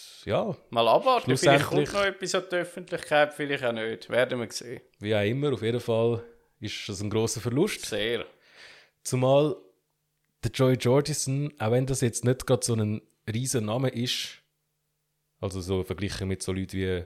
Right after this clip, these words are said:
Speaker 1: Freddie Mercury und so,
Speaker 2: Ja, ja, klar.
Speaker 1: <laughs> ähm, der Sieg hat einfach einen riesen Impact auf die heutige Metal-Szene.
Speaker 2: Ja, aufs
Speaker 1: So
Speaker 2: Metal-Drumming
Speaker 1: allgemein.
Speaker 2: generell, ja.
Speaker 1: Weil, ich meine, die meisten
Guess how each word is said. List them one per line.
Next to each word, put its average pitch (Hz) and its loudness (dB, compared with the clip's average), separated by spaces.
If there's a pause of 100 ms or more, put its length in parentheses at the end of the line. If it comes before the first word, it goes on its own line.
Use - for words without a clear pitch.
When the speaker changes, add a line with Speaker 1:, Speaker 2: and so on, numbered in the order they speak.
Speaker 1:
Freddie 98 -4
Mercury 113 0
und 107 -4
so, 113 -2
Speaker 2:
Ja, 95 -6
ja, 127 -2
klar. 131 -4 (440)
Speaker 1:
<laughs> - -20
ähm, 90 -2 (1000)
der 95 -8
Sieg 127 -4
hat - -2
einfach 95 -10
einen 95 -8
riesen 151 -4
Impact 147 -6
auf 101 -4 (540)
die 98 -2
heutige 113 0
Metal-Szene. - -6
Speaker 2:
Ja, - -4
aufs - -8
Speaker 1:
So 156 0
Speaker 2:
Metal-Drumming 180 4
Speaker 1:
allgemein. 170 -2
Speaker 2:
generell, 180 -2
ja. 135 2
Speaker 1:
Weil, 110 2
ich - -10
meine, 113 0
die - -6
meisten 180 2